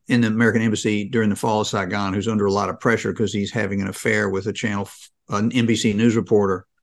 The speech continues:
and he's married, and she, the wife is back home, and the, the girlfriend is here in Saigon. So he's very concerned about her, what,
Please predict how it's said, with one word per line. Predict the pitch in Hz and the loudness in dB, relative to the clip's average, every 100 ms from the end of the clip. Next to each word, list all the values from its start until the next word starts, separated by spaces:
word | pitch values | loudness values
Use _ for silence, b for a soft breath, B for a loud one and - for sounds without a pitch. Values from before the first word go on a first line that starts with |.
| _ _ _ - | _ _ _ -2
and | 127 117 | 0 2
he's | 107 85 | 0 0
married, | 104 110 104 98 | 0 2 2 2
and | 98 | -2
she, | - 104 | -4 -2
the | |
wife | 98 107 107 | 0 0 -2
is | 107 | -4
back | 101 95 | -4 -4
home, | 110 101 95 | -2 -2 -2
and | 92 | -4
the, | 92 | -6
the | 78 95 95 | -6 -4 0
girlfriend | 104 101 101 92 | 0 0 -2 -6
is | 87 | -4
here | 101 | -4
in | 95 | -6
Saigon. | - 90 95 98 98 - | -6 -8 -8 -8 -8 -6
So | 107 | -6
he's | 101 | 0
very | 113 110 | 2 4
concerned | 110 101 113 104 | 2 -2 0 -2
about | 95 92 87 | 0 -2 -2
her, | 104 98 98 | 0 0 -2
what, | 117 | -6